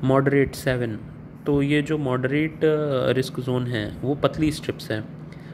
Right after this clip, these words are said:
For example, ऊपर और नीचे कुछ regions हैं कि पतली strip है, जहाँ की moderate risk है। For example, यूपी, Bihar,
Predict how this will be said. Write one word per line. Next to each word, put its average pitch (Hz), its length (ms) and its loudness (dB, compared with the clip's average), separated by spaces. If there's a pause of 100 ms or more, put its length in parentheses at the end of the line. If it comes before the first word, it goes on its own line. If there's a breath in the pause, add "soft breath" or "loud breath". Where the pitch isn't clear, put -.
(120)
For 131 200 2
example, 135 460 0 (160)
ऊपर 131 260 4
और 139 120 4
नीचे 127 320 -2
कुछ 127 260 -2
regions 120 380 -2
हैं 123 200 -10
कि 131 80 -2
पतली 131 320 0
strip - 280 -4
है, 156 60 4
जहाँ 131 200 2
की 143 340 -2
moderate 120 460 2
risk 113 220 -4
है। 117 100 2
For 120 140 2
example, 120 520 0 (760 loud breath)
यूपी, 131 400 4
Bihar, 120 540 0